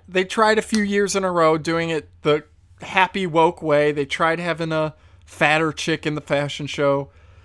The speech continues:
That I wanna say they, wa-, either they did or Playboy, or s-, I think it was them, had the transgender angel. But they didn't wanna put him in the show. You know, their,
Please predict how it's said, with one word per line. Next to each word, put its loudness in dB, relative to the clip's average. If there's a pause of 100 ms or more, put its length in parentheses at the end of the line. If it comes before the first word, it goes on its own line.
(160)
That -4
I 0
wanna 2
say -2
they, -2 (260)
wa-, -4 (320)
either 0
they 4
did 2
or -2
Playboy, 0
or -2
s-, -8 (100)
I -4
think -4
it -8
was -10
them, -12
had -12
the -2
transgender -4
angel. -4 (1800)
But -2
they 6
didn't 0
wanna 0
put 0
him 0
in -4
the -6
show. -6 (760)
You 0
know, 2 (420)
their, 2